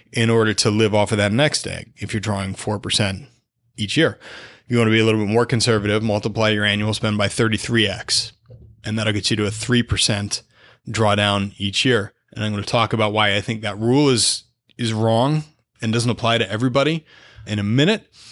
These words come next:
but that'll give you, and it might scare you when you do this, but that'll give you an idea of how much of a bolus of money you need to have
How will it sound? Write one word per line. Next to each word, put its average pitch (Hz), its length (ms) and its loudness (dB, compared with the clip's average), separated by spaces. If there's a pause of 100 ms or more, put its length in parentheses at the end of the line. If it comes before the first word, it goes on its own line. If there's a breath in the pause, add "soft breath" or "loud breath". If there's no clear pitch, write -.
(340 loud breath)
but 113 280 0 (260)
that'll 131 280 2
give 117 220 2
you, 110 340 2
and 104 100 -2
it 120 40 0
might 165 160 0
scare 139 300 2
you 104 180 2
when 101 140 0
you 95 80 -2
do 139 140 0
this, 104 180 -2
but 117 140 -6
that'll 127 220 2
give 120 140 -2
you 113 60 0
an 107 60 -2
idea 107 320 0
of 104 80 -2
how - 240 -2
much 117 220 0
of 113 60 -2
a 104 80 0
bolus 107 420 0
of 104 60 -4
money 104 260 0
you 98 160 0
need 101 240 -2
to 95 80 -6
have 101 600 -2